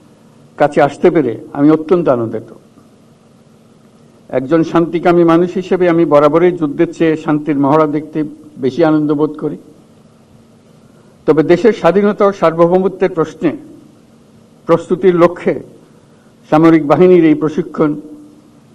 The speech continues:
অত্যন্ত গুরুত্বপূর্ণ। আজকের এই মহড়ায় বাংলাদেশ সেনাবাহিনীর প্রদর্শিত দক্ষতা অত্যন্ত প্রশংসনীয়। এই মহড়া দেখে আমি ও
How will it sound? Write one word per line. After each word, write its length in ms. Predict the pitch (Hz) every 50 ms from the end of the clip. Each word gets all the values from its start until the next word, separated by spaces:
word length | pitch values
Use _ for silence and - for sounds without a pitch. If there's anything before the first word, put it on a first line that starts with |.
| _ _ _ _ _ -
অত্যন্ত 420 | 139 135 139 - - 170 170 165 160 135 127
গুরুত্বপূর্ণ। 520 | 135 131 131 - - 127 120 117 110 - - - - - _ _ _ _ _ _ _ _ _ _ _ _ _ _ _ _ _ _ _ _ _ _ _ _ _ _ _ _ _ _ _ _ _ _ _ _ _ _ _ _ - _ _ _ _ _ _ _ _ -
আজকের 420 | 143 139 131 - - 175 170 170 165 165
এই 60 | 160 151 151
মহড়ায় 400 | 151 156 165 165 170 170 165 160 143 143
বাংলাদেশ 380 | 143 147 147 147 143 156 156 156 -
সেনাবাহিনীর 600 | 160 147 147 139 135 135 156 156 156 156 151 143 147
প্রদর্শিত 460 | 147 135 135 147 143 - - 156 147 156 135 120 131
দক্ষতা 360 | 127 131 - 165 143 151 151 135
অত্যন্ত 280 | 139 - - 147 139 131 147 135
প্রশংসনীয়। 600 | 139 127 - 165 156 160 156 196 165 170 180 185 185 - - - - - - - - _ _ _ _ _ _ _ _ _ _ _ _ _ _ _ _ _ _ _ _ _ _ -
এই 120 | - 139 135 139
মহড়া 280 | 143 156 170 165 165 160 143
দেখে 200 | 160 156 160 165 160 143 139
আমি 120 | 151 151 151
ও 20 | 151